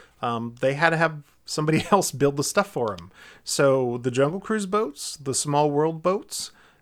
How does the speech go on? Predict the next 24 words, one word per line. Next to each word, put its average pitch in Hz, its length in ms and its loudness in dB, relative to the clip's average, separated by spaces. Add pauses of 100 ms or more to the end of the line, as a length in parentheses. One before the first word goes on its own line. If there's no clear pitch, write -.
(180)
uh, 117 720 4
all 156 240 4
of 196 100 -2
these, 185 400 -4
as, 139 200 -2
as 143 260 -4
well 143 200 2
as 156 120 -2
these 156 180 -4
motor 151 260 2
launches, 143 480 -2
were 127 220 0
built 139 340 0
by 147 140 2
a 131 60 0
company 190 340 -8
called 131 300 0
Morgan 117 500 0
Yacht, 180 400 2 (480)
um, 131 260 2
which 156 220 -2
is 160 100 0
actually 160 320 2
located, 170 680 0